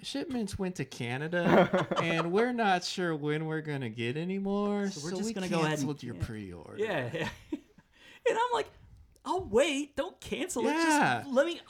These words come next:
Speaker 3: if it's
Speaker 1: Well,
Speaker 3: delayed a couple
Speaker 1: it's like,
Speaker 3: weeks."
Speaker 1: "Okay, so the first shipment went to Canada. You still think you're getting 'em sometime,
Speaker 3: Yeah,
Speaker 1: right?"
Speaker 3: <laughs> right, right. You're not just
Speaker 1: Well,
Speaker 3: gonna, like
Speaker 1: "I don't care. I'll wait."
Speaker 3: Yeah, yeah. As long as I know I'm getting one. And I just got one today, I'm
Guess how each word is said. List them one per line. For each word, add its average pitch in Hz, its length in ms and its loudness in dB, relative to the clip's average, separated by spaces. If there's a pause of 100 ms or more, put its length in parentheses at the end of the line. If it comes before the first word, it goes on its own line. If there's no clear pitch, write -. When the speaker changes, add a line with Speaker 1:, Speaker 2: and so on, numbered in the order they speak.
Speaker 3:
if 294 160 -2
it's 311 120 -8
Speaker 1:
Well, 294 160 8
Speaker 3:
delayed 302 340 4
a 226 100 4
couple 226 280 -2
Speaker 1:
it's 202 80 4
like, 262 160 6
Speaker 3:
weeks." 269 240 6
Speaker 1:
"Okay, 240 240 4
so 233 200 2
the 214 120 2
first 233 320 0
shipment 226 340 -2
went 226 160 -2
to 254 60 -4
Canada. 208 520 -2
You 170 200 -2
still 254 260 -2
think 226 260 -2
you're 170 180 -8
getting 233 340 -2
'em 175 120 2
sometime, 127 680 -2
Speaker 3:
Yeah, 214 100 4
Speaker 1:
right?" 170 280 6
Speaker 3:
<laughs> 220 120 2
right, - 20 0
right. 233 300 2
You're 262 80 -2
not 214 180 0
just 247 160 -2
Speaker 1:
Well, 190 100 2
Speaker 3:
gonna, 170 100 2
like 139 280 -6
Speaker 1:
"I 202 120 0
don't 330 200 0
care. 190 380 -2
I'll 233 240 0
wait." 147 480 -6
Speaker 3:
Yeah, 113 320 -2 (180)
yeah. - 140 -12
As 139 100 -6
long 170 160 0
as 220 80 0
I 214 60 -2
know 202 200 -2
I'm 170 100 -6
getting 214 220 0
one. 127 180 -4
And 151 100 2
I 202 120 2
just 156 440 -4
got 147 220 -2
one 123 160 -4
today, 110 340 -10
I'm 95 80 -20